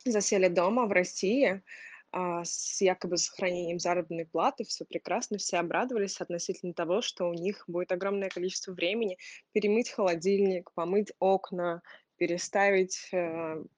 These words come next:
все, э, нужные вещи на их нужные места и так далее. А, этот энтузиазм продлился буквально несколько дней, когда ты уже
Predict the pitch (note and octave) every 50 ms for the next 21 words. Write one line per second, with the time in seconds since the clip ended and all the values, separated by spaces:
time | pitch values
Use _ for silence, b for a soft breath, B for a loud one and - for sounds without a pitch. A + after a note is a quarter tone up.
0 | E3+ _ - - - - E3+ D3+ D#3+ E3 D#3+ D#3+ D3 D#3+ - - - - D3 D3
1 | B2 F#2+ E2+ E2+ F#2 C#3+ F#3+ F#3+ F#3 F#3+ G3+ F#3+ G3 G3 G#3 F#3 F3+ F3+ F#3 F3
2 | F#3 G#3+ G#3 - - G3+ F#3+ F3+ F#3 F3+ G3+ G3+ - - F#3+ F#3+ F#3+ - - F#3
3 | F3+ F3 F3+ F3+ F3+ F3+ E3+ F3+ F3+ - - - - F3+ F#3 F3+ F3 E3+ - F3+
4 | F3+ F3+ F3 E3+ E3+ E3 D#3+ D#3 E3 - B B B B B B B B B B
5 | - - F3 E3+ D#3+ G3 G3+ A#3+ G#3+ - A#3+ A3+ G#3+ - A#3 G#3+ F#3 G3 F#3+ G3+
6 | G#3+ A#3+ A3 F#3+ - G3 F#3+ G#3 G3 G#3 A3 - - - F#3 F3+ F3+ - - F#3
7 | F#3 F#3 F#3+ G3 F#3 F3+ F3+ F3+ F3+ F3 G3 G3 - A3+ G3+ - G#3 F#3 F#3 F#3
8 | F#3 G#3 B3+ C#4 - - G#3 G#3 G3 F3+ - - F3+ F3+ - F3+ F3+ F3 F3+